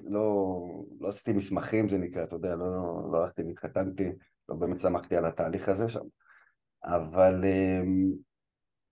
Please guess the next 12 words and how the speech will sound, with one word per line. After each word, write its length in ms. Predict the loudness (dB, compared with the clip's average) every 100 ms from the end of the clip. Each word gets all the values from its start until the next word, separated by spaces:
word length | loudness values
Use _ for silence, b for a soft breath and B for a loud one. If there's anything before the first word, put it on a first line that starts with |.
| -2
וגם 340 | 4 6 6
בסופו 300 | 2 -2 -2
של 60 | 0
דבר 440 | 6 6 6 0 -8 _ _ -2
כן 180 | 0 0
רציתי 300 | -2 -4 -6
לחזור 280 | -4 0
לארץ 320 | 4 4 2 -8
אחרי 180 | -10
שנה 300 | -10 -8 -8
שם, 240 | -4 -2 -2 -6 -20 _ _ _ _ _ -8
אמ, 800 | -4 -2 -4 -4 -4 -6 -6